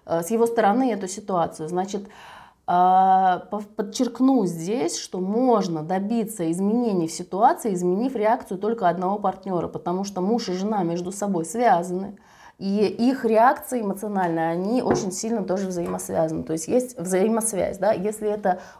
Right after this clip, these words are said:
уже имеет обострённый такой усиленный характер, то это эмоциональная зависимость называется, когда эмоции одного партнёра зависят от другого, да, и зависимый такой партнёр дома сидит, вот эта жена ждёт, пока муж придёт с работы, и она прям ждёт.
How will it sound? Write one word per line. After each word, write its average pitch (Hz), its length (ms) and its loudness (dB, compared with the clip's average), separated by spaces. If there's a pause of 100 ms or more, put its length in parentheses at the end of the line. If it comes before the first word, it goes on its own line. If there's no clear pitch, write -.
уже 202 320 0
имеет 202 380 0
обострённый 190 580 2
такой 175 520 -2
усиленный 196 500 -2
характер, 202 460 0
то 165 160 -4
это 233 220 -4
эмоциональная 190 580 -2
зависимость 196 840 -2
называется, 165 640 -8 (360)
когда 180 560 4 (280)
эмоции 208 420 0
одного 180 320 0
партнёра 196 420 2
зависят 185 360 -4
от 196 100 -4
другого, 202 440 -2
да, 214 180 2
и 208 80 0
зависимый 190 480 0
такой 190 220 -4
партнёр 247 380 0
дома 190 240 0
сидит, 190 300 -6
вот 247 160 -4
эта 185 140 -4
жена 190 240 0
ждёт, 208 240 -2
пока 196 220 -2
муж 190 260 -2
придёт 180 280 -4
с - 60 -4
работы, 214 340 2
и 175 40 4
она 190 180 0
прям 233 240 0
ждёт. 214 380 2